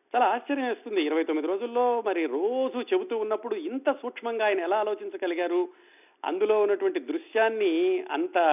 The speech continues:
లోతుకు వెళ్లి గాఢంగా ఎలా చూడగలిగారు అనేది ఆశ్చర్యం వేస్తూ ఉంటుంది. ఇందులో కొన్ని కొన్ని సంఘటనలు, కొన్ని కొన్ని సన్నివేశాలు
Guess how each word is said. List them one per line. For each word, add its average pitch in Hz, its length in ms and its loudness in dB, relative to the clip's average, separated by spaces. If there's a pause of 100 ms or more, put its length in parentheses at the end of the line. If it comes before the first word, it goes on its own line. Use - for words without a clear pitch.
(300)
లోతుకు 214 580 2
వెళ్లి 196 260 4
గాఢంగా 185 420 0
ఎలా 180 360 4
చూడగలిగారు 165 460 0
అనేది 156 200 -2
ఆశ్చర్యం 160 320 -4
వేస్తూ 143 220 -4
ఉంటుంది. 123 340 -4 (380)
ఇందులో 156 200 0
కొన్ని 143 220 0
కొన్ని 131 280 -2
సంఘటనలు, 156 540 -2
కొన్ని 143 180 -4
కొన్ని 127 220 -6
సన్నివేశాలు 131 460 -4